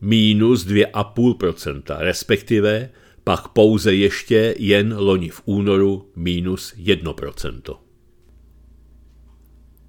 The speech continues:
No a teď je na řadě Fonsk R U v překladu pro zvědavce.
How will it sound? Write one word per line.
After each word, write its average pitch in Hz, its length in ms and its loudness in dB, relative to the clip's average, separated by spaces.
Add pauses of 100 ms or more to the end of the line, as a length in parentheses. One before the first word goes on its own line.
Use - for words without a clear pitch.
(580)
No 113 380 2
a 110 100 2
teď - 320 0
je 147 140 6
na 117 160 4
řadě 127 460 2
Fonsk 123 680 2
R 95 260 2 (100)
U 107 400 0 (160)
v - 120 -20
překladu 101 600 0
pro 110 280 0
zvědavce. 95 680 -2